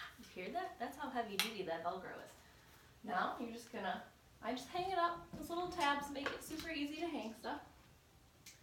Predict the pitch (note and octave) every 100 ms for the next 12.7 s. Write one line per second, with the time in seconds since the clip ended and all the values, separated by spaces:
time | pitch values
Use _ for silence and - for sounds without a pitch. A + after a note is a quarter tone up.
0 | - - - - C#4 D4+ C#4 B3+ B3 F#3
1 | - - - - - - - G#3+ A#3 E4
2 | D4+ C4+ C4+ B3 A3+ G#3+ G3 B3+ B3 G#3
3 | G3+ - - - - G#3+ G#3+ G3 - G3+
4 | F#3+ - - - - - - - A3 A#3+
5 | B3+ C#4+ C4+ A#3 A3 - A3+ G3+ G3 G3+
6 | F#3+ F#3+ F3 E3 - B3 B3+ G3 - -
7 | G3 F3+ G#3+ - A3+ - - G3+ B3 F4
8 | F4 - D4 D4 G3 E3 D#3+ A#3+ D4 -
9 | - - - - A3+ B3 A#3 F#3+ B3 D#4+
10 | D#4+ D4 C4+ - A#3+ - A3+ G3+ F3+ E3+
11 | - - - - - - - - - -
12 | - - - - - -